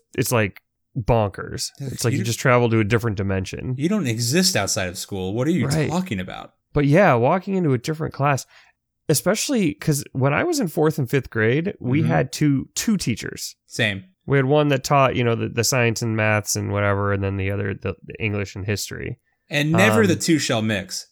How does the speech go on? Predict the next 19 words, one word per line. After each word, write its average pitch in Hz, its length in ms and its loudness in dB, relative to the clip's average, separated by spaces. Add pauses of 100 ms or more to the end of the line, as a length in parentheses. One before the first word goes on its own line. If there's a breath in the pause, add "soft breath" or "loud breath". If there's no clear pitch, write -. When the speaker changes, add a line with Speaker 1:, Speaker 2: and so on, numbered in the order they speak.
(120)
Speaker 1:
yeah, 151 80 0
Speaker 2:
Until 208 320 6
Speaker 1:
but 135 100 2
then 160 140 6
Speaker 2:
they, 156 120 4
Speaker 1:
they 127 60 -2
did. 170 260 4
Speaker 2:
they 147 100 0
Speaker 1:
They 147 40 6
were, 156 100 6
Speaker 2:
crossed 185 220 6
Speaker 1:
they 156 100 6
were 214 180 4
good 120 140 4
Speaker 2:
over. 101 100 -4
Speaker 1:
friends. 143 640 -2
Speaker 2:
Yeah, 196 440 0
which, 165 320 0 (260)
weird. 208 500 -2